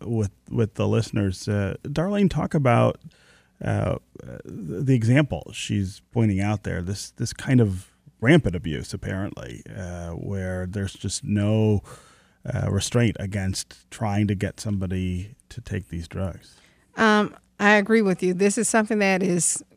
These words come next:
Speaker 2: quite common, actually, that we're seeing, and then a lot of folks have hurt themselves legitimately at work, you know, back issue.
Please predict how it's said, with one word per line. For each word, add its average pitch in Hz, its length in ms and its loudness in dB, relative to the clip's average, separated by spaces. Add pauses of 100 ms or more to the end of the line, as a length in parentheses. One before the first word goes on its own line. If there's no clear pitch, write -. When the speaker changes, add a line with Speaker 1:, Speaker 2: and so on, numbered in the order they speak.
(140)
Speaker 2:
quite 196 260 6
common, 185 460 4
actually, 175 340 -2
that 170 200 0
we're 185 100 4
seeing, 185 380 4
and 165 120 2
then 165 180 0
a 165 80 0
lot 175 180 4
of 180 100 -2
folks 190 260 2
have 165 200 2
hurt 202 220 4
themselves 175 540 2
legitimately 202 840 2 (300)
at 156 240 4
work, 196 420 4
you 208 80 4
know, 175 160 4
back 185 340 4
issue. 185 720 4